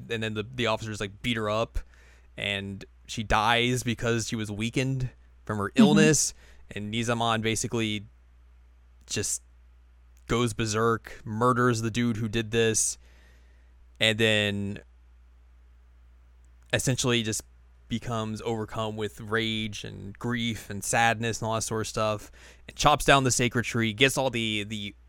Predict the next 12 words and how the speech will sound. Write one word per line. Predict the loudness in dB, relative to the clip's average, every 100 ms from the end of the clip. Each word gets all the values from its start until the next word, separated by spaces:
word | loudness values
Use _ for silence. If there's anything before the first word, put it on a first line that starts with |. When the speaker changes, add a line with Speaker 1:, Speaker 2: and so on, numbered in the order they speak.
| -12
Speaker 1:
the | -6 -4 -2
sap | 2 2 2 0
from | 0 0
it, | 0 -2 -6 -16 -20 -12
and | -6 -4
finally | 2 2 4 2
kill, | 2 0
kill, | 0 -2 -4 -2
uh, | -2 0 0 -4
completes | -4 -2 -2 -2
his | -4
painting. | -4 -4 -2 -4